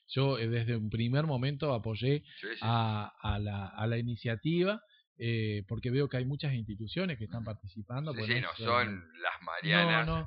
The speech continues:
Speaker 2: porque
Speaker 1: no son las
Speaker 2: son
Speaker 1: Marianas. Eh,
Speaker 2: Bueno,
Speaker 1: hablo de
Speaker 2: acá
Speaker 1: Mariana Acosta
Speaker 2: estuvieron
Speaker 1: o Mariana Baudián, ¿no?
Speaker 2: acá
Speaker 1: Pero
Speaker 2: estuvieron
Speaker 1: me,
Speaker 2: en
Speaker 1: me parece, me parece importante.
Speaker 2: El viernes está en Mariana,
Speaker 1: Eso.
Speaker 2: ¿no? El viernes van a estar
Speaker 1: Eso.
Speaker 2: en
Speaker 1: Bueno,
Speaker 2: vivo
Speaker 1: esta
Speaker 2: en el
Speaker 1: actividad
Speaker 2: programa.
Speaker 1: va a ser el sábado.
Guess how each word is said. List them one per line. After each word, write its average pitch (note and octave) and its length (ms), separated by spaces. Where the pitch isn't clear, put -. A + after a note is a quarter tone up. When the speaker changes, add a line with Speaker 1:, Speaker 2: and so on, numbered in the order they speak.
Speaker 2:
porque F2+ 320
Speaker 1:
no B2+ 60
son D3 160
las - 80
Speaker 2:
son B2 60
Speaker 1:
Marianas. G2+ 460
Eh, G#2 240
Speaker 2:
Bueno, G2 140
Speaker 1:
hablo A2+ 180
de B2 140
Speaker 2:
acá D3 120
Speaker 1:
Mariana D3 280
Acosta C3+ 160
Speaker 2:
estuvieron C3+ 240
Speaker 1:
o D3+ 40
Mariana B2+ 340
Baudián, B2 400
¿no? A#2+ 80
Speaker 2:
acá G2 460
Speaker 1:
Pero D#3+ 260
Speaker 2:
estuvieron E3+ 280
Speaker 1:
me, C#3+ 60
Speaker 2:
en C3+ 120
Speaker 1:
me C3 140
parece, C#3+ 460
me B2 160
parece B2+ 260
importante. G2 560
Speaker 2:
El A#2+ 80
viernes C#3+ 320
está G2 200
en F#2+ 80
Mariana, F#2 340
Speaker 1:
Eso. F#2 160
Speaker 2:
¿no? A2+ 120
El F#2 100
viernes A#2 300
van G#2 160
a C3 40
estar G2+ 180
Speaker 1:
Eso. F#2+ 80
Speaker 2:
en A2 60
Speaker 1:
Bueno, D#3+ 160
Speaker 2:
vivo F3 80
Speaker 1:
esta F3+ 80
Speaker 2:
en E3+ 40
el - 40
Speaker 1:
actividad D#3+ 240
Speaker 2:
programa. F3+ 200
Speaker 1:
va D#3+ 80
a E3 80
ser - 20
el B2 280
sábado. G2+ 580